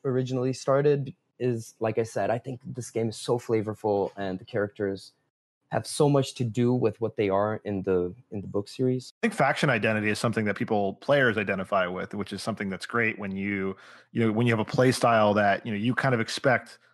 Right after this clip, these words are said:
Speaker 2: you know, these are what, this is what Boltons are gonna be doing. And I, you know, that's something that really appeals to me. So if you get a unit that's kind of, like, doing a completely different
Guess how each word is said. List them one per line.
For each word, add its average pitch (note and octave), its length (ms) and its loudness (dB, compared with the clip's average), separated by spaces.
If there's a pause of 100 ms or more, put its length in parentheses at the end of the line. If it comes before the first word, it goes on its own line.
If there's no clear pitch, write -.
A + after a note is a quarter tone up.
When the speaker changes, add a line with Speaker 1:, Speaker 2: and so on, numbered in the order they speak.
(480)
Speaker 2:
you A2+ 60 -4
know, F#2+ 100 -2
these B2 220 4
are B2 40 4
what, A#2+ 160 0
this D3 100 2
is C3+ 60 2
what B2 140 2
Boltons A2+ 300 0
are G#2+ 40 0
gonna G2+ 160 -2
be G2 120 -4
doing. F#2+ 360 -6
And G2 120 -8
I, G2+ 180 -6
you A#2 80 -4
know, G#2+ 60 -4
that's C3+ 220 2
something B2+ 160 2
that A#2 100 2
really A2 180 4
appeals A#2+ 400 0
to G#2 100 -6
me. F#2+ 120 -4
So - 100 -8
if G#2+ 80 -2
you G#2+ 60 -4
get A#2 80 2
a A2 40 0
unit A2 220 0
that's G2+ 160 -6
kind A2 220 0
of, F#2 80 -2
like, G#2 240 2 (360)
doing C3 200 4
a A2+ 60 4
completely A2 360 0
different G2+ 320 0